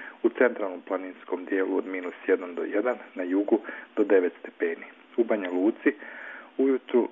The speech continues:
hladno uz slab mraz i mogućnost magle. Nakratko prije podne sa pokojim sunčanim intervalom, zatim oblačno. Prolazno kratkotrajna kiša moguća u rano poslijepodne,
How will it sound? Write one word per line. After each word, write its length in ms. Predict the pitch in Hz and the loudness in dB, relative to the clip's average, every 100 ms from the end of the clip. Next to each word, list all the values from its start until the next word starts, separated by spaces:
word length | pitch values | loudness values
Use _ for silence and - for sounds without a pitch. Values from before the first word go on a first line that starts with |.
| - | -2
hladno 440 | - 113 113 117 110 | 2 4 4 2 -6
uz 80 | 101 | -6
slab 240 | - 107 101 | 0 0 0
mraz 240 | 110 90 - - - | -2 -4 -4 -12 -6
i 80 | 120 | -2
mogućnost 560 | 120 101 95 98 - | -2 -2 -4 -6 -12
magle. 340 | 95 87 - - - | -6 -6 -4 -8 -6
Nakratko 500 | 117 113 - 107 - | -2 -2 -2 -6 -4
prije 260 | - - 101 - | -6 -4 -6 -2
podne 200 | 98 92 - | -2 -2 -4
sa 60 | - | -6
pokojim 380 | - - 92 - - | -6 -2 -4 -2 -6
sunčanim 400 | 95 - 92 82 | -4 -4 -6 -8
intervalom, 640 | 78 - 90 101 120 123 - - - - | -12 -8 0 2 2 0 -4 -20 -20 -4
zatim 320 | 110 107 110 104 | -2 0 -2 -2
oblačno. 520 | 95 - - - - - - | -4 -4 -8 -10 -10 -14 -4
Prolazno 440 | - 110 110 98 | 0 0 0 -4
kratkotrajna 640 | - 104 95 - 95 90 87 | -6 -6 -6 -6 -4 -4 -6
kiša 340 | - 107 - | -4 -2 -2
moguća 460 | 98 101 95 - 92 | -2 -2 -4 -4 -2
u 80 | |
rano 260 | 95 101 92 | 0 0 0
poslijepodne, 720 | - - - - - 123 139 | -6 -6 -8 -8 0 0 0